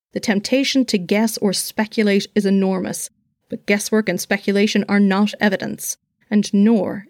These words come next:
is suspicion." Lisa's defense counsel said that the fingerprint expert had given testimony that was beyond scientific judgment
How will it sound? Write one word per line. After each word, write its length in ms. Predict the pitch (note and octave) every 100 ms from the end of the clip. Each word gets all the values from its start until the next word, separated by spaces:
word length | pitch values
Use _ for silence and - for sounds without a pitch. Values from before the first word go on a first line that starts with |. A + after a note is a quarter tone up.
| -
is 120 | F#3+
suspicion." 680 | F3 - - G3 - E3+ E3 _ _ _ _ _ _ _ _ _ _ -
Lisa's 340 | G3 F#3+ F#3
defense 400 | F#3+ - G#3+ A3+
counsel 420 | - G3+ G3+ F#3+
said 360 | F3+ - G#3 G3 -
that 160 | G3+
the 60 | G#3
fingerprint 600 | - C4+ C4 B3+ A#3 A3
expert 460 | A#3 A#3 - A3+ A3
had 180 | A3 G3+
given 240 | G#3+ G3
testimony 560 | F#3+ B3+ - A3+ A3+ A#3
that 160 | G#3
was 120 | G#3
beyond 520 | F#3+ A#3 A#3+ C4 C4+ A#3+
scientific 680 | - A#3+ A#3+ A#3 A#3+ A3 -
judgment 500 | G#3+ G#3+ - -